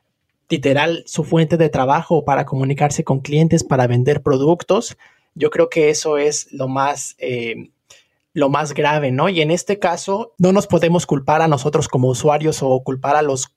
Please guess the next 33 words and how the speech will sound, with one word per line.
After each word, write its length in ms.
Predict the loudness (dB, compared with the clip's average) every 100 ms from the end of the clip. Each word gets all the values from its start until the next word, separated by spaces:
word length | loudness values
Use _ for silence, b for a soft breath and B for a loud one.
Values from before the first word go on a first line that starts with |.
| _
emprendedores 680 | -2 0 2 2 4 4 2
que 140 | 0 0
confían 340 | 0 2 2
en 80 | 2
estas 260 | 0 -4 -8
aplicaciones, 680 | -8 -6 -4 0 0 0
porque 220 | -6 -8 -6
al 60 |
final 200 | -2 -2
de 80 | 0
cuentas 320 | -2 -2 -2
son 160 | 0 2
gratis, 560 | 2 0 -2 -8 -10 _ _ _ -6
son 400 | 0 2 2 -2 _
súper 500 | -12 0 2 2 -2
populares 800 | 0 0 2 2 0 -2 -8 -14 _ _ _ -8
y 180 | 0 2
ofrecen 420 | 2 0 2 4
un 100 | 4
servicio 540 | 2 0 -2 0 -2
que, 400 | -2 0 0 0 -6
que 100 | -6
cuando 240 | -4 -2
funciona, 420 | -2 0 0 0
funciona 400 | 0 0 0 0
muy 220 | 2 2
bien. 220 | 2 0 0
Entonces, 600 | -2 -2 0 0 -2 B B B
yo 220 | -2 0
creo 240 | 2 0 0
que 260 | 0 -2 -2 _
constantemente, 1300 | 0 2 2 0 0 0 0 2 2 2 2 2
eh, 60 | 2